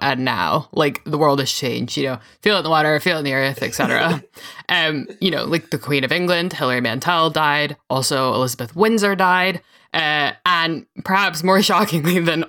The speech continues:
Speaker 1: all of these things, uh, Star Wars managed to release a T V show that didn't fucking suck. So, given the context of a T V show that not only does not fucking suck, but actually rocks, which is to say Andor, I want to ask you, in possibly the most loaded question of all time,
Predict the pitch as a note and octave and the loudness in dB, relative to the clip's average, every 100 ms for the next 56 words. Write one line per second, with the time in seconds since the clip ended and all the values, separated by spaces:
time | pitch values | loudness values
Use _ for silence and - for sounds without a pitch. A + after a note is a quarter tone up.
0 | - B3+ A#3 D#3+ D#3 - D3 C#3+ D3+ D3 | 2 4 4 2 -2 -2 -2 -2 0 -2
1 | - - - E3 - - C4 F4+ F4 B3 | -6 -8 -2 -2 -2 -2 2 4 4 4
2 | A3+ A#3 G#3+ - F3+ E3+ D#3 D3 E3+ D#3+ | 2 2 0 -2 0 0 0 -2 0 2
3 | D#3+ D3 B2+ B2 C#3 D3 D3 A#2+ B2+ - | 2 0 0 -4 -4 -4 -4 -2 -2 -2
4 | A2+ - - - - - _ _ - - | -8 -6 -6 -6 -12 -18 _ _ -20 -20
5 | _ - - C4 D#3 - - _ - E3+ | _ -4 -2 0 0 -4 -8 _ -10 -2
6 | D#4 F4+ E4 A3 A3+ G#3+ F#3 - D#3 D3 | 0 2 2 4 4 4 0 0 -2 0
7 | F#3 E3 E3+ D#3 C3 C3 D3 D3+ E3 D#3+ | 0 2 2 2 0 -2 -2 -2 0 2
8 | E3 F3 E3 D#3 D3+ D#3+ - C#3 D3 C3+ | 2 2 2 0 0 0 0 -2 -2 -2
9 | C#3+ A#2+ C3 B2+ C#3 - C3+ A#2+ C3 - | -2 -2 -2 0 0 -2 -4 -2 0 0
10 | - - - - C#3+ C#3+ C3 B2+ D3 C#3 | -2 -6 -10 -4 -2 -2 -4 -4 -6 -4
11 | B2 A2+ D3+ C#3+ D3 - - F3 - - | -4 -6 -4 -2 -2 -4 -4 -4 -6 -20
12 | - - - G3 G3 F#3+ C4+ D#4 A#3 - | -20 -20 -6 -2 0 2 4 4 0 -4
13 | C#4 F3+ E3+ G3 - D3+ C#3 - D#3 F3 | -2 0 2 2 -2 -4 -2 -2 0 2
14 | F3 - G3+ G#3 F3+ E3 D#3 D3+ D#3 D3+ | 2 2 2 4 4 0 0 -2 -2 -2
15 | D3 C#3 C#3+ C3 A#2 - A#2 A#2 | -2 -2 -6 -6 -4 -2 -4 -4